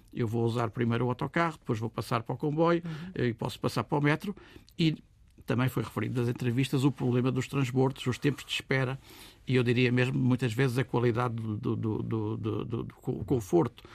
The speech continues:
Speaker 1: proporcionado por, pela, pela, pela espera. E, portanto, nós vamos ter que facilitar todo, todo o transbordo, diminuir o tempo de transbordo, aumentar a comunidade, a comodidade, aumentar a frequência dos veículos. Já percebemos que a frequência e a capacidade é, é, é um problema,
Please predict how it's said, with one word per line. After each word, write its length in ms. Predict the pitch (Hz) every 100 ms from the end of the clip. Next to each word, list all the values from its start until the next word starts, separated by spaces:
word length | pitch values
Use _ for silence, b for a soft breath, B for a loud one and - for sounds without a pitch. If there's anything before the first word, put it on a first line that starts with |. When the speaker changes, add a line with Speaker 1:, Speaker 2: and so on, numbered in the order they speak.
| B
Speaker 1:
proporcionado 720 | - 113 120 - 117 110 107
por, 220 | 104 110 101
pela, 340 | 123 104 98 113 135 110
pela, 260 | - - -
pela 220 | 113 104
espera. 320 | - - - - B B B B
E, 60 | 113
portanto, 240 | - 127
nós 180 | 135 131
vamos 200 | 180 -
ter 120 | 151
que 80 | -
facilitar 640 | 151 - 139 131 139 110
todo, 260 | - 127 117
todo 280 | 143 123 - B B - -
o 120 | 185
transbordo, 600 | 180 165 143 143 139 131 - - b b -
diminuir 400 | 127 135 143 143
o 60 |
tempo 220 | - 139
de 40 | 127
transbordo, 580 | 131 123 127 131 120 127
aumentar 440 | 123 127 127 135
a 40 |
comunidade, 640 | 127 - 127 120 127 135 151
a 80 |
comodidade, 580 | 139 131 117 117 131 139 - B B B B - -
aumentar 440 | 165 151 160 175 165
a 40 |
frequência 460 | - - 151 143 143
dos 140 | 131
veículos. 240 | 123 143 -
Já 100 | 135
percebemos 380 | - 143 135
que 80 | -
a 20 |
frequência 460 | 123 - 139 143 135
e 20 |
a 60 | 127
capacidade 580 | - - 110 117 104 107
é, 460 | 107 120 117 -
é, 80 | -
é 40 | 120
um 100 | 117
problema, 500 | 127 120 135 156